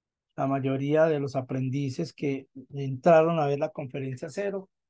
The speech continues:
solo cinco personas vieron la conferencia en su totalidad. Y esas cinco personas evidenció una nota alta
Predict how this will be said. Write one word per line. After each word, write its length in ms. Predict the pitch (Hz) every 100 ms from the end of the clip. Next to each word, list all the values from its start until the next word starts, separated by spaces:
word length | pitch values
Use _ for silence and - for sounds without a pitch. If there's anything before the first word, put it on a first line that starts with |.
| _
solo 460 | - - 220 220 208
cinco 440 | 254 247 - 220
personas 680 | 196 180 220 226 226 220 -
vieron 380 | 151 170 170 170
la 100 | 165
conferencia 560 | 147 127 135 131 127
en 80 | 151
su 180 | 123 127
totalidad. 560 | 127 127 120 120 120 - _ _ _ _ _ _ _ _
Y 100 | 185
esas 240 | 190 196
cinco 320 | 190 190 202 196
personas 680 | 190 - 175 170 175 - -
evidenció 920 | 165 156 151 139 135 160 156 170 - _ _
una 260 | 143 143 151
nota 500 | 151 147 - 165 -
alta 520 | 175 170 175 - 226